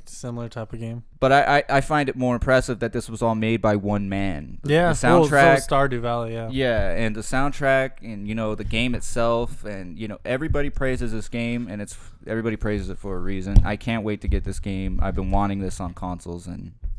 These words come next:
Speaker 2: I'm so glad it's coming.
Speaker 1: Right on. So, um, one of the last piece of news stories we have here is BioWare general manager steps
Speaker 2: Mm.
Speaker 1: down. Um, I believe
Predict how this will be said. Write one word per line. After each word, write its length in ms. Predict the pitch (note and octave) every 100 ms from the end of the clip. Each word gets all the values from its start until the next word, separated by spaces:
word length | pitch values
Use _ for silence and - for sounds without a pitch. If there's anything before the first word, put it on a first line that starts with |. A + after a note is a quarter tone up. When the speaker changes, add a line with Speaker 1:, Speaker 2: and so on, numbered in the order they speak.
| -
Speaker 2:
I'm 100 | -
so 140 | F#2+
glad 220 | E2+ E2
it's 100 | E2
coming. 280 | - F2+ G2+ - - - - - -
Speaker 1:
Right 200 | C3+ B2
on. 420 | D3+ F#3+ D3 A#2+
So, 260 | - F#3+
um, 420 | G3 G3 G3 F#3 F#3+
one 60 | G3+
of 40 |
the 60 | G3
last 240 | G3 F3+
piece 180 | G3 D#3
of 80 | F3
news 400 | E3 F3 D#3 C#3
stories 420 | - D#3+ D#3 C#3+
we 100 | D3
have 220 | C#3+ C#3
here 220 | C#3 C#3+
is 200 | C#3+ C3+
BioWare 800 | B2 D3 F3 G3 G3 F#3+ F#3+ F3
general 420 | C3 C3+ D#3+ F3 E3
manager 480 | D3 D#3+ D#3+ C#3
steps 600 | C3+ - - - D#3+ - C3+
Speaker 2:
Mm. 100 | C3
Speaker 1:
down. 580 | C3+ D3 C#3 A#2+ A#2 C#3
Um, 420 | C3+ B2+ B2 B2+
I 80 | B2+
believe 540 | B2+ C3 C#3+ E3 E3+